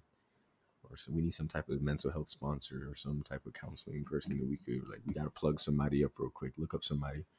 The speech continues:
preferably black. But anyways, while he looks that up, I don't know, man. At the end of the day, I feel like,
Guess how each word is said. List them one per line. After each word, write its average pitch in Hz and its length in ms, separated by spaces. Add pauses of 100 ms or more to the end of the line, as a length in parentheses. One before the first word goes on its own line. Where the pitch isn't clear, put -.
(160)
preferably 78 520
black. - 320 (920)
But 131 120
anyways, 107 480
while 90 200
he 107 100
looks 98 240
that 82 160
up, 71 200 (380)
I 135 100
don't 170 140
know, 123 120
man. 90 340
At 87 140
the - 60
end 123 120
of 123 80
the 120 60
day, 117 220
I 82 120
feel 90 220
like, 85 360